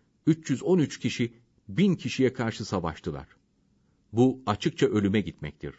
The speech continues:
Ama Peygamber Efendimiz sallallahu aleyhi ve sellem emrettiği için seve seve şehit olmaya koştular. Peygamber Efendimiz,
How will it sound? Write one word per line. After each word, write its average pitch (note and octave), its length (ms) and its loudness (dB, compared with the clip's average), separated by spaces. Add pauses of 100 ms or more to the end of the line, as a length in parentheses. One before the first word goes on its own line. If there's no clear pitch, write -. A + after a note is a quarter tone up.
(880)
Ama G2+ 220 0
Peygamber F#2+ 460 2
Efendimiz A#2 680 -2
sallallahu G#2 600 -2
aleyhi F#2+ 320 -2
ve F#2 80 -2
sellem G2 480 -2 (340)
emrettiği E3 680 2
için B2 380 0
seve B2 380 2
seve A#2+ 380 0 (180)
şehit A2 400 0
olmaya D2 360 -6
koştular. D2+ 560 -8 (3000)
Peygamber A3 400 6
Efendimiz, F#3 640 0